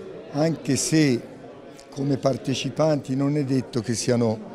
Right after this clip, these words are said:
più importanti o più della Tirreno Adriatico, però è un,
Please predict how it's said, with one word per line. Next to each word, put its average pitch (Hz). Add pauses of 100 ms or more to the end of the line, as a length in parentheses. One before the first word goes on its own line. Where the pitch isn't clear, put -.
(320)
più 143
importanti 139
o 131
più 147
della 131
Tirreno 127
Adriatico, 117 (680)
però 131
è 139
un, 113